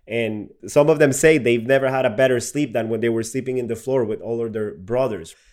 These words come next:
I think that tells something about our human nature. And it's remarkable that that's also prominent in the Blue Zone study and, and Rosetta.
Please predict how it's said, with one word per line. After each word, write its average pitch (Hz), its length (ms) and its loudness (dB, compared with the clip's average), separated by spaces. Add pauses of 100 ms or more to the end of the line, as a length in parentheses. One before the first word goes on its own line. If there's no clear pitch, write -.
I 131 160 4
think 156 260 2
that 143 280 4
tells 143 260 6
something 143 360 2
about 107 480 -4
our 110 180 -4
human 117 400 -2
nature. 117 420 -2
And 92 220 -12
it's - 340 -14
remarkable 117 560 2
that 104 160 -6
that's 123 220 -2
also 139 340 0
prominent 123 540 2
in 110 100 -8
the 101 80 -6
Blue 113 240 -8
Zone 117 240 -6
study 107 440 -10
and, 82 100 -16
and 104 180 -10
Rosetta. 101 500 -8